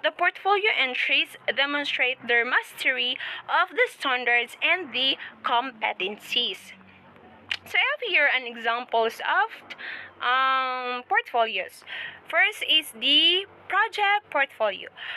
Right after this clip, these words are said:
Focus on the work from an individual project. Um,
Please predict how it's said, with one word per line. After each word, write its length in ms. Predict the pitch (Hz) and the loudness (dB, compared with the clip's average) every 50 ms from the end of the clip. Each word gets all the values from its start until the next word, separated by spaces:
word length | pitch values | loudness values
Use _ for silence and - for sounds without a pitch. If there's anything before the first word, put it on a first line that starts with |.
| - - | -12 -12
Focus 600 | - - 311 302 302 - - 392 392 - - - | -6 0 0 0 0 0 0 -2 -2 -2 -4 -2
on 320 | - 277 277 277 285 269 233 | 0 0 0 0 -2 -2 0
the 160 | 240 233 220 | 0 0 0
work 380 | 208 214 226 233 269 - - | 0 0 2 2 2 0 -2
from 600 | - - - - 277 262 254 247 240 233 240 226 - 247 | -10 -10 -4 0 2 2 2 2 0 -2 -6 -6 -2 0
an 240 | 233 233 226 233 - - | 0 0 0 -2 -4 -4
individual 720 | 302 381 415 349 381 349 285 247 247 226 214 233 277 349 - - | -2 -2 -2 -2 -4 -4 0 0 -2 -2 0 0 0 0 -2 -4
project. 840 | - - 254 226 214 208 208 208 - 240 233 247 302 - - - - - - - - - - - - - - - - _ - - | -4 -2 0 0 0 0 -4 -4 -2 0 2 2 0 -2 -6 -16 -16 -14 -12 -12 -10 -10 -8 -10 -12 -14 -16 -20 -20 _ -4 0
Um, 460 | 247 240 240 233 226 226 226 233 | 0 2 2 0 0 -2 -6 -8